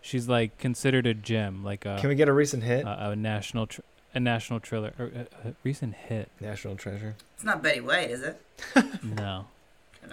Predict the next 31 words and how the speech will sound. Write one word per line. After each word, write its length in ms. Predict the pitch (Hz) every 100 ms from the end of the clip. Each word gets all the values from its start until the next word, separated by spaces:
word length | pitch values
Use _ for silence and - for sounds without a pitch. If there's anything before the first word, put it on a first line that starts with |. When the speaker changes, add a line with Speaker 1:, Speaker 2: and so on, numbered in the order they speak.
| -
Speaker 3:
You 80 | -
trying 200 | - 156
to 20 |
fuck 160 | 156 165
Betty 160 | 190 214
White 140 | 226
right 120 | 240
now? 160 | 254 262 - - - - _ _ _ _ -
Speaker 1:
Not 140 | 113
right 180 | 135 143
now. 280 | 143 117 - _ _ - -
Speaker 3:
<laughs> 20 | 160 262 262 -
Not 200 | 151 214
at 60 |
this 120 | 202
very 200 | 196 208 202
moment. 400 | 220 214 208 - - _ _
Speaker 1:
Um, 600 | - 113 113 113 113 113 120 _ _ _ - - _ _ _ _ _ _ _
she, 360 | - - - 113
uh, 300 | 113 127 113
one 240 | 107 110 120
of 60 |
the, 100 | 113 107 - -
a 80 |
movie 300 | 107 117 120 120
that 140 | 117
she 100 | -
was 100 | 110
in 140 | 113
recently. 500 | 110 120 147 151 170 - - - _ _
Speaker 2:
Becca. 280 | 120 113